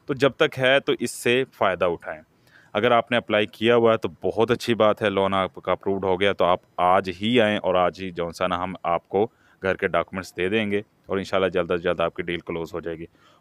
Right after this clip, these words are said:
और अगर आपने अप्लाई नहीं किया है और सैलरी आपकी अच्छी है तो फिर फटाफट आप हमसे रब्ता करें। हम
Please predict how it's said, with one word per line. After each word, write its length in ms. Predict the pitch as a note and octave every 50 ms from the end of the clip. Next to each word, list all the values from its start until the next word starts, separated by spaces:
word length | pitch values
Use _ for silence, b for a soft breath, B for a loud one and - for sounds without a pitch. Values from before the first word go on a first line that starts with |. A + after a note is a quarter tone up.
| b
और 60 | A2 A#2
अगर 220 | B2 A#2+ C3 B2+
आपने 340 | C3 B2+ - A#2 B2+ C3+ C3+
अप्लाई 300 | A2+ - A#2 A#2 A#2 A2
नहीं 200 | G#2+ A2 C3 B2
किया 240 | - B2+ B2 B2 A#2+
है 60 | B2
और 60 | B2
सैलरी 380 | - - G#2+ F#2 F2+ F#2 A#2+ B2+
आपकी 260 | A#2+ A2+ - - B2
अच्छी 260 | G#2 - - - C3+
है 160 | C3 C3 C3+
तो 180 | C3 - C#3 - _ -
फिर 160 | C3 C3 B2
फटाफट 600 | - - - A#2 A2 C3 B2+ - - D3 D3+ - -
आप 160 | G2 G#2 G#2 -
हमसे 260 | G2+ G2 F#2 - -
रब्ता 340 | F#2+ F2 E2+ E2+ - - B2
करें। 240 | A2+ G#2 A2+ A#2 A#2+ - b b b b b b b b b b b
हम 340 | A#2+ B2+ C#3 C#3+ C#3+ C#3+